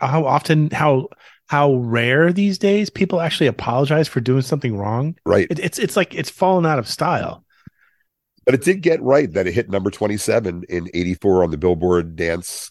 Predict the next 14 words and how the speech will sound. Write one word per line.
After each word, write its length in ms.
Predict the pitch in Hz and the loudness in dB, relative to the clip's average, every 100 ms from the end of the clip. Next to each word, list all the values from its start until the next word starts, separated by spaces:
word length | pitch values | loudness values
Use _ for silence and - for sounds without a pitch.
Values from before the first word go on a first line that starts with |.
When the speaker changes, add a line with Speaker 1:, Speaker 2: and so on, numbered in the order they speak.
| - | -10
Speaker 2:
Club 420 | - 82 90 92 | -2 -2 -2 -8
Songs 400 | - 90 - - | -6 -4 -4 -6
chart. 240 | - 73 | -4 -2
Speaker 1:
Oh, 260 | 196 202 - 190 | 0 -2 -4 -12
okay. 240 | - 139 | -8 -8
Well, 140 | 160 151 | -6 -8
that's 160 | 190 | -6
good. 140 | - 101 | -2 0
Speaker 2:
Heavily 140 | 104 | 0
played 200 | 98 104 | 2 2
on 80 | 95 | 0
M 140 | 95 | -4
T 140 | 107 92 | -4 -2
V, 340 | 87 95 | -2 -4